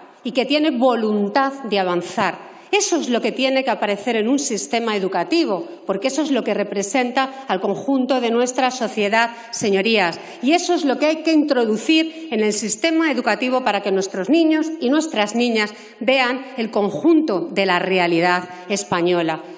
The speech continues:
No esa realidad que ustedes pretenden, que simplemente se basa en su concepto exclusivo y excluyente de lo que tiene que ser la educación. Hablan de que falta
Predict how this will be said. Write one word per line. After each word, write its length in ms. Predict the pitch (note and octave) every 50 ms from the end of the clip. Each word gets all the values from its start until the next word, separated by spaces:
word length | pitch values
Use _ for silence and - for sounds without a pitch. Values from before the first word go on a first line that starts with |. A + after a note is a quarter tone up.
| - - - - -
No 240 | - C4 D#4 F4 E4+
esa 260 | E4 D#4+ - - D4
realidad 540 | C4 A#3+ A#3+ A#3+ A3 G#3+ G#3 G#3+ D4 E4+ F4+
que 140 | F4+ - C#4
ustedes 420 | C4+ C4+ - C#4 C4+ C#4+ C#4+ C#4+
pretenden, 1080 | C#4+ - - A3 G#3+ - D#4 F4+ F#4 E4+ C4+ A3 F3+ E3+ E3 - - - - - - - - _ - _ _ _
que 120 | - A3 G3+
simplemente 720 | - - C#4+ D#4+ D#4+ D#4+ D4+ C#4+ C#4+ D4 D4 D4 D4 D4 D4
se 220 | D4 - A3 F#3+
basa 480 | F#3+ C#4 E4+ E4+ F4 - F4+ F4+ F#4 F4+ - - - - - -
en 100 | - A3
su 240 | - - - C#4 -
concepto 760 | C#4 A3 G#3 G#3 G3 - - - E4 E4+ E4+ - - A3+ G#3
exclusivo 920 | - B3 - - - - - A3+ G#3+ G#3+ G#3 - - D#4+ F4 F4 B3+ G#3+ F#3+
y 160 | - G#3 C4
excluyente 1000 | F4+ F4 - - - - A#3+ B3 A#3 B3 D4+ D4+ D4+ D4 D#4 D4+ D4+ D4+ - - - -
de 100 | A3+ A3
lo 80 | A3
que 120 | - G#3+ G3
tiene 300 | A3+ B3+ B3+ C4 B3+ B3+
que 120 | B3 G#3+
ser 320 | - - B3 A#3 A#3 - -
la 160 | - F#3+ G3
educación. 840 | F#3+ F#3 F#3 G3+ A#3 - - - A3+ G#3 F#3 E3+ - - - - - - - - - _ -
Hablan 360 | C4+ D4 E4+ F#4+ F#4+ F#4+ E4
de 80 | A#3 A3
que 100 | - G#3+
falta 640 | - - - C#4 D4 D#4 D4+ D#4 E4 E4+ E4+ E4+